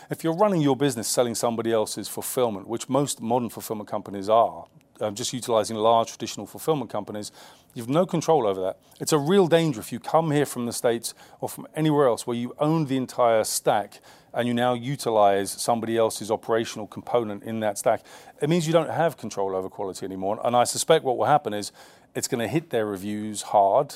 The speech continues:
and it's gonna have an impact on their U S sales as well as their European sales. So, um, I don't see anybody doing anything that we're worried about right now. And we're, we're also layering on tiers of other services. So we, we,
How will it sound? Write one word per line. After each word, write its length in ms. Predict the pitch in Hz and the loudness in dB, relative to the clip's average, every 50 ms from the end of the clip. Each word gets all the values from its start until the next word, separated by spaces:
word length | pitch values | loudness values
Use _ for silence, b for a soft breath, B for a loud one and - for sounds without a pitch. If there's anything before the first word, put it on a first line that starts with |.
| - - - | -18 -8 -2
and 220 | - 113 117 117 | 0 0 0 0
it's 140 | 120 120 - | -4 -8 -8
gonna 320 | - - 123 117 113 110 - | -8 -6 -4 -2 -2 0 0
have 160 | 110 117 113 | 0 0 0
an 60 | 113 | -2
impact 360 | 113 107 - 123 120 - - | -4 0 0 0 0 0 -2
on 140 | 131 127 123 | -4 -4 -2
their 120 | 123 123 | -2 -2
U 280 | 123 117 113 123 123 131 | -2 -2 -2 0 2 2
S 120 | 139 - | 2 0
sales 440 | - - - 95 95 95 92 92 90 | 0 -2 -2 -2 -4 -4 -6 -8 -8
as 100 | 101 98 | -8 -6
well 160 | 104 110 113 | -4 -2 0
as 140 | 117 110 101 | 0 -2 -2
their 240 | 98 101 92 95 98 | -4 -6 -6 -6 -8
European 540 | - 98 101 98 92 87 - 104 92 92 90 | -10 -12 -10 -10 -10 -12 -12 -14 -12 -12 -12
sales. 380 | - - 98 95 92 95 - - B B B B B B B B B | -10 -8 -8 -8 -8 -10 -12 -16 B B B B B B B B B
So, 300 | - 143 143 139 143 147 | 0 2 4 4 6 4
um, 280 | 143 143 139 143 - - _ _ | 4 2 2 0 -4 -8 _ _
I 100 | - - | -6 -4
don't 120 | 143 156 175 | -2 -2 -2
see 120 | 160 - | -2 -2
anybody 220 | 175 165 147 143 131 | -2 0 0 -2 -2
doing 220 | 117 127 123 123 | -2 -2 -2 -2
anything 300 | 123 117 107 - 117 117 | -4 -6 -6 -6 -8 -8
that 80 | 110 110 | -6 -6
we're 140 | 107 113 | -6 -6
worried 360 | 107 101 117 123 127 123 110 98 | -2 2 4 6 6 6 4 2
about 260 | 87 90 90 90 - | 0 0 0 0 0
right 220 | - 90 90 90 | -2 -4 -4 -4
now. 160 | 92 90 92 | -4 -4 -4
And 100 | 98 107 | -2 -2
we're, 140 | 120 131 120 - b b b b b b b b b b | -2 -2 -2 -4 b b b b b b b b b b
we're 60 | - 160 | -2 0
also 160 | 156 - 190 | 2 4 4
layering 460 | 151 143 151 160 165 160 143 139 135 | 6 6 8 8 8 8 6 4 2
on 160 | 131 127 120 | 2 0 -2
tiers 420 | - - - 143 139 135 127 113 117 | -4 -4 -2 0 2 2 2 2 2
of 80 | 110 | 0
other 160 | 117 113 107 | 0 0 0
services. 580 | - - 127 123 120 113 101 95 - 101 95 85 | -2 0 2 2 2 2 0 -4 -8 -8 -8 -6
So 140 | - - 120 | -4 -2 -2
we, 80 | 127 | -2
we, 160 | 135 131 135 | -2 -2 -2